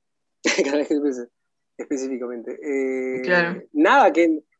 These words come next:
Speaker 1: de, de, de no quedarse, ¿no? Y de no volverse obsoleto, o sea,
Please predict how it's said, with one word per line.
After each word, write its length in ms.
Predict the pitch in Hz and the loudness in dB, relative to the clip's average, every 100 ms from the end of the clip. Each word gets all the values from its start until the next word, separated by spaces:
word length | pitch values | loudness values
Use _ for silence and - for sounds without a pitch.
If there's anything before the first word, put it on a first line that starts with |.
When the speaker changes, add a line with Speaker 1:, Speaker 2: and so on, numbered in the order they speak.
| - | -2
Speaker 1:
de, 220 | 170 175 | 2 2
de, 260 | 170 170 170 | 4 4 4
de 160 | 165 | 2
no 140 | 165 196 | 2 2
quedarse, 440 | 202 226 247 185 | 2 2 0 0
¿no? 160 | 170 208 | 0 2
Y 100 | 180 | 0
de 80 | 170 | 0
no 120 | 190 | 0
volverse 600 | 196 196 190 208 202 180 165 156 | -2 -4 -6 -4 -4 -4 -8 -12
obsoleto, 560 | 156 - 139 175 185 190 185 190 | -16 -10 -4 -4 -2 0 0 -2
o 80 | 185 | -2
sea, 200 | 156 | -2